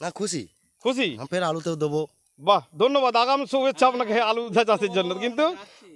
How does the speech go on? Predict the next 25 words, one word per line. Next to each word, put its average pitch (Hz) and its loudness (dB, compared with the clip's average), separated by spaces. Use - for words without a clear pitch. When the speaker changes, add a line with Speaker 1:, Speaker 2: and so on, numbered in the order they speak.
Speaker 2:
আমাদের 254 2
কথা 269 4
শুনে 302 2
চলবেন, 294 0
তাহলে 285 0
কি 262 0
হবে, 294 2
আপনার 285 0
একটা 277 4
বছর 302 2
বুঝে 285 0
গেলে, 302 2
আপনি 285 0
যে 302 -2
বুঝে 302 2
গেছেন 302 2
কিছুটা, 254 2
Speaker 1:
হুম, 165 -4
অনেকটাই 170 -2
Speaker 2:
ভয়টা 302 6
কেটেছে 240 4
আপনার? 147 -2
Speaker 1:
অনেকটাই 226 -2
পরিবর্তন 220 -2
হয়েছে। 147 -4